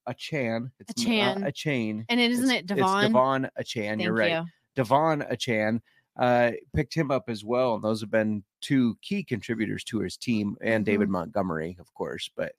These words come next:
Speaker 1: and he has Fields. Anyways, what were you
Speaker 2: Yeah,
Speaker 1: gonna say?
Speaker 2: he's looking pretty good. I was gonna say, I have one matchup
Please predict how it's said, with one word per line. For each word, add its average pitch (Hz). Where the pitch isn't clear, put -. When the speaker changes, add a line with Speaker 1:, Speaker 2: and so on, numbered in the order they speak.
Speaker 1:
and 135
he 123
has 95
Fields. -
Anyways, 107
what 135
were 131
you 208
Speaker 2:
Yeah, 185
Speaker 1:
gonna 175
say? 131
Speaker 2:
he's 214
looking 247
pretty 202
good. 185
I 262
was 302
gonna 285
say, 233
I 208
have 269
one 247
matchup 196